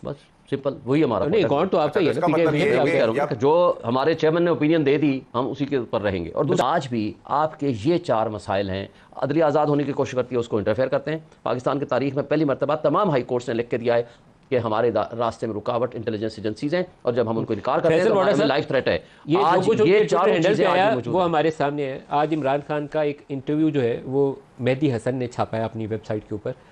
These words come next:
Speaker 2: और उसके अंदर इमरान खान ने कहा है कि जो उनके ऊपर ये पाबंद सलासल रखने के पीछे जो एक शख्स है, उसका नाम जनरल कमर जावेद बाजवा है, ये उन्होंने अपने इंटरव्यू के अंदर कहा।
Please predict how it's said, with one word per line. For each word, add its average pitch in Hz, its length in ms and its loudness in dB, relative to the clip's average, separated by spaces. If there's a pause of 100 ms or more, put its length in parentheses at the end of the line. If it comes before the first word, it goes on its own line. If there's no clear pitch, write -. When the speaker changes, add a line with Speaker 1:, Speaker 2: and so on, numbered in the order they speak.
(180)
Speaker 2:
और 135 100 2
उसके 143 180 -2
अंदर 160 300 4
इमरान 135 260 0
खान 143 200 -2
ने 143 60 -2
कहा 147 160 0
है 147 60 2
कि 143 120 -4
जो 131 240 -2
उनके 139 320 -6
ऊपर 123 240 -2
ये 127 80 -2
पाबंद 120 320 0
सलासल 123 360 -2
रखने 120 260 -2
के 139 100 -2
पीछे 127 260 -4
जो 127 100 -2
एक 139 260 0
शख्स 139 300 -2
है, 117 120 0
उसका - 280 -6
नाम 120 180 -2
जनरल 117 140 0
कमर 117 200 -2
जावेद 110 280 0
बाजवा 107 240 -6
है, 147 60 -4
ये 185 60 -2
उन्होंने 160 200 2
अपने 139 180 2
इंटरव्यू 139 200 -2
के 127 60 -4
अंदर 110 140 -2
कहा। 110 160 -6